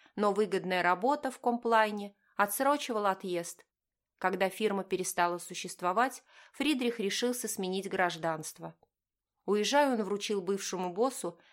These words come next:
значительную сумму в рублях, сказав, что лишь благодаря ему смог прожить последние годы в этой варварской стране, и долг не требует отдачи.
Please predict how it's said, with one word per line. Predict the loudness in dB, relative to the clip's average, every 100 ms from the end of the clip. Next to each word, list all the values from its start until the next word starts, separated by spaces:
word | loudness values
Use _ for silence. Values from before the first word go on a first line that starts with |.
| -8
значительную | -2 -2 -2 -4 0 2 0
сумму | 0 -2 -2 -2
в |
рублях, | -4 -2 -2 -2 -6 -20 _ _ -12
сказав, | 0 0 2 -2
что | -2 0
лишь | 0
благодаря | 0 -2 0 2 2 0
ему | 0 0 0 -2
смог | -4 -4 -4
прожить | 0 0 0 -4 0
последние | 0 2 -2 0 -2 -4
годы | 0 -2 -2 -8 -12 -20 -4
в |
этой | -4 0 0
варварской | 4 4 4 -2 -4 -6
стране, | -6 -2 -2 -2 -6 -10 _ _ _ _ -6
и | -2
долг | 2 0 2
не | -2
требует | 0 -2 -2 -2 -2
отдачи. | -4 -4 -6 -8 -16